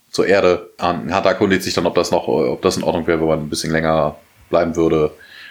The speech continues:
Man wäre ja irgendwie sicher. Und O'Neill fragt, „Ja, was soll denn das, Captain?“ Und Carter dann, „Ja, hey,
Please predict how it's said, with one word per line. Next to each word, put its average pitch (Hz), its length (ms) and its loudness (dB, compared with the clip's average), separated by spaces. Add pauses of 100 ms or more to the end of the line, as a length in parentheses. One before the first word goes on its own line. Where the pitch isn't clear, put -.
(140)
Man 87 120 -2
wäre 87 200 2
ja 78 40 2
irgendwie 80 200 -2
sicher. 78 480 -2
Und - 140 -16 (120)
O'Neill 92 180 2
fragt, - 280 -4
„Ja, 80 100 -2
was 69 140 -8
soll 85 120 0
denn 95 120 0
das, 92 180 2
Captain?“ 90 400 -6
Und - 260 -14
Carter 135 300 2
dann, 104 240 0
„Ja, 180 180 -2
hey, 160 320 -2